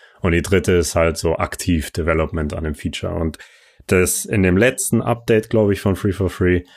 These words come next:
Industries ist das Crossplay schon mal eine Stufe höher gerückt. Also ist jetzt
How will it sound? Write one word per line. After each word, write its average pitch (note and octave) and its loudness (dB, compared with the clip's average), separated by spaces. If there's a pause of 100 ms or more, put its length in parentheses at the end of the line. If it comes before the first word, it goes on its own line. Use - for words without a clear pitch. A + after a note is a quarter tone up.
(260)
Industries E2+ 0 (140)
ist - -2
das E2+ -4
Crossplay E2+ 0
schon E2+ -4
mal E2 -2
eine D#2+ -4
Stufe - -6
höher D#2 -2
gerückt. D2 -10
Also D#2+ -6
ist - -8
jetzt - -8